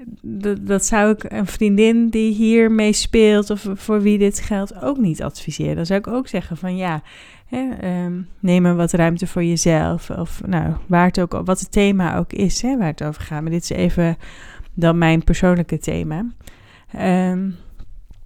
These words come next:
maar ik denk dat je mijn punt wel begrijpt. En daarom denk ik ook oprecht dat, hè, dit kennen van jezelf, je eigen schema's kennen, je eigen patronen kennen, je eigen valkuilen kennen, zo enorm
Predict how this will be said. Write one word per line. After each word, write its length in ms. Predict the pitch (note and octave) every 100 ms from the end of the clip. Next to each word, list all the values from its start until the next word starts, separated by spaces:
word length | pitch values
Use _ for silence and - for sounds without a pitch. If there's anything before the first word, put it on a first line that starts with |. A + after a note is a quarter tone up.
| -
maar 140 | G#3+ G#3
ik 80 |
denk 220 | G#3+ A#3+ A#3
dat 200 | A3 A#3+
je 60 |
mijn 160 | G#3+ G3+
punt 260 | A3+ A3+
wel 380 | G3 E3+ F3 F3 - - - - - -
begrijpt. 580 | F#3+ - G3+ D#3+ D#3+ -
En 260 | F3+ F#3 A3 F#3+
daarom 500 | G#3 G3+ G#3+ G#3+ G3 - - - - -
denk 280 | G3 A3 A#3+
ik 180 | G3+ -
ook 420 | - F3+ F#3 - - - - -
oprecht 560 | - F3+ G3+ G#3 - -
dat, 380 | F3 F3 - - - - - -
hè, 300 | A#3+ C4+ G#3
dit 320 | A3 A3+ - - -
kennen 340 | A#3+ C#4+ A#3+
van 300 | - G#3+ F3+
jezelf, 600 | E3+ - G3+ F#3 D3+ E3
je 120 | F#3+
eigen 420 | - F#3 - F3+
schema's 600 | F3 - G#3 A3 D3 -
kennen, 280 | - E3 D#3+
je 80 | E3
eigen 340 | - F3+ F#3+
patronen 600 | F3+ F#3 - G#3+ A#3 F#3 -
kennen, 220 | D#3 E3
je 80 | E3
eigen 240 | F#3 F#3
valkuilen 680 | - F#3+ A#3+ - D#3+ D3+ -
kennen, 260 | E3 F3+ - - - - -
zo 380 | - G3 A#3+ A#3+
enorm 540 | G#3 G3 F#3+ F#3+